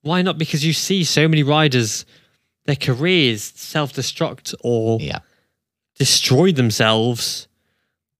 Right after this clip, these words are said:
Speaker 1: because they can't make it in Moto two. And some riders can make the step, like Andrea Locatelli, who struggled in Moto two and is now third in the championship in the World Superbike Series.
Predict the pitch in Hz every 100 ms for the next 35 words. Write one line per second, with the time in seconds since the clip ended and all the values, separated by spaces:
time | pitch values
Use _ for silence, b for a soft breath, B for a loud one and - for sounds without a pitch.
0 | _ - 139 - 127 - 139 - 139 131
1 | 135 139 113 131 135 - - - 165 117
2 | 107 117 107 B - 143 170 160 123 123
3 | 190 - - - 123 117 120 87 139 135
4 | 131 120 127 123 - 131 123 - 127 127
5 | 123 120 120 - - 135 123 - 127 120
6 | 120 120 - - 117 113 B B B B
7 | B - 120 117 110 123 123 117 - -
8 | 123 120 113 123 117 113 120 120 120 123
9 | - 165 131 - 113 107 120 175 -